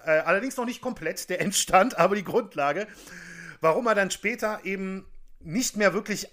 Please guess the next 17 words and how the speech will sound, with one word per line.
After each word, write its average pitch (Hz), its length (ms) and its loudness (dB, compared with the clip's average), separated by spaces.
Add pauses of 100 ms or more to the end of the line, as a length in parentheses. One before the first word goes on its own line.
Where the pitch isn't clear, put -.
Elefantino 226 680 0
genannt 226 300 0
wurde, 208 180 -2
sondern 190 400 -4 (140)
Il 190 220 -4 (160)
Pirata, 165 600 2
also 143 300 -4
der 143 280 4 (400)
Pirat, 175 560 4
entsprechend 165 420 -4
natürlich 151 260 -8
auch 139 200 -8 (460)
dem 208 240 -2
Folgentitel 190 580 2
der 151 160 2
heutigen 156 540 -4
Folge. 156 440 2